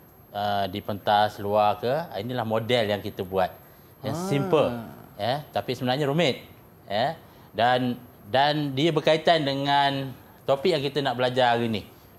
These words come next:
Speaker 1: iaitu kita nak belajar membina mock-up atau model berdasarkan project brief. Ya. Ha, jadi hari ini kita akan belajar macam mana nak membuat model-model yang, uh,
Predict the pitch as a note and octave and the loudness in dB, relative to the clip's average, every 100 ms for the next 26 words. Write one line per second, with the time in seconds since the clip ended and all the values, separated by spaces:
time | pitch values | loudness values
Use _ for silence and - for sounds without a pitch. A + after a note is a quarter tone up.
0 | - - G2+ A2 D3 C3 B2 B2+ A#2+ A2 | -20 -6 -6 -2 -4 -4 -6 -2 -2 0
1 | A2+ A2+ C#3+ D#3 A#2+ A2 A#2 A#2+ A2 G#2 | 0 2 0 0 0 -2 -2 -2 -2 0
2 | B2 G#3 - - - - G2+ G2+ G#2+ G#2 | 0 -2 -6 -20 -20 -8 -6 -2 -2 0
3 | G#2 A2+ C3+ G#2+ G#2 G#2+ G2 A#2+ F3 F3+ | -2 0 0 0 -2 -2 0 0 0 -4
4 | - - - G2 G2+ F#2+ F2 F#2 F2+ - | -16 -14 -6 -4 -4 -8 -8 -10 -10 -14
5 | - - - _ _ - - F#2+ C#3 F3 | -20 -20 -20 _ _ -20 -12 -6 -6 -8
6 | - - F2 E2+ A2 C3+ C#3+ G#2 A2+ A#2+ | -16 -10 -8 -6 -4 -2 -2 -2 -2 -4
7 | C3+ A#2+ G#2+ A2 G#2 G#2+ G#2 G#2 A#2 A2+ | -6 -8 -4 -2 -2 -4 -2 -2 -2 -4
8 | A2 A2+ A2 A2+ A#2 B2 B2 B2+ B2 A2+ | -4 -6 -4 -2 -2 -4 -2 -2 -4 -2
9 | A#2 A2 A2+ A2 A2 A2 - A2 G#2+ G#2+ | -4 -2 -6 -4 0 0 -2 -8 -6 -4
10 | A2+ G#2+ G#2+ G#2 G#2 G2+ G2 G2 G2+ G#2 | -4 -4 -6 -4 -2 -2 -2 -2 -4 -10
11 | - - - - - F#2 F2+ F#2 F#2 | -20 -20 -20 -20 -10 -6 -4 -4 -6